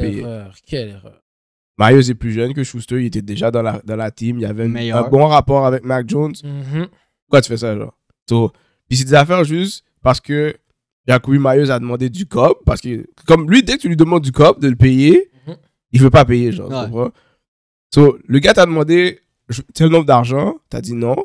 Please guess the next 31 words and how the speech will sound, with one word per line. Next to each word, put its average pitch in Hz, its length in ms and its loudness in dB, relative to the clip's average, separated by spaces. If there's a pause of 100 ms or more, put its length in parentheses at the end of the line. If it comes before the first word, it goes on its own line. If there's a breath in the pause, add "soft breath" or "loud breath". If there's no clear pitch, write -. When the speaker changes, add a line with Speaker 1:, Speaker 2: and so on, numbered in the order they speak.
(480)
Speaker 1:
Là, 135 80 -2
t'as 139 100 2
signé 147 220 -2
un 143 100 0
autre 135 140 -4
gars 151 100 2
pour 143 140 -6
le 123 60 -6
nombre 147 180 -4
d'argent 135 220 0
que 151 40 -14
tu 151 80 -8
voulais, 120 380 -4 (300)
qu'il 147 120 0
voulait. 127 400 -2 (800)
Et 117 40 0
après 120 120 4
ça, 160 80 4
t'es 139 140 -4
comme, 117 180 -6
ah 123 120 0
ouais, 113 100 -2
non, 95 320 -10
non, 113 140 -8
j'ai 117 140 -8
fait 117 160 -8
un 110 60 -6
bon 98 160 -12
deal. 87 140 -20 (520)
Speaker 3:
<laughs> 196 380 -6
Speaker 1:
Comme, 90 320 -8